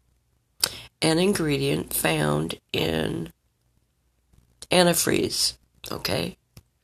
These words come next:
And they're still doing this, okay? Um,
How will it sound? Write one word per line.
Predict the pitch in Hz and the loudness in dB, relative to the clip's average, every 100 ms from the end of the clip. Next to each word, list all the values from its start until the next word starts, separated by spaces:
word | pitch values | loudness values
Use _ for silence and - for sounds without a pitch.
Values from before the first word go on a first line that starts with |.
| - - - - - | -16 -14 -8 -6 0
And | 202 | 2
they're | 214 | 2
still | - 202 190 | 0 -2 -2
doing | 190 190 180 | -4 -2 -2
this, | - - - - _ - - | -2 -2 -4 -6 _ 0 0
okay? | - - - - _ _ _ - - - - - _ - | 0 -8 -10 -14 _ _ _ -14 -14 -14 -20 -20 _ -2
Um, | - 165 160 160 180 | -2 -2 -6 -8 -12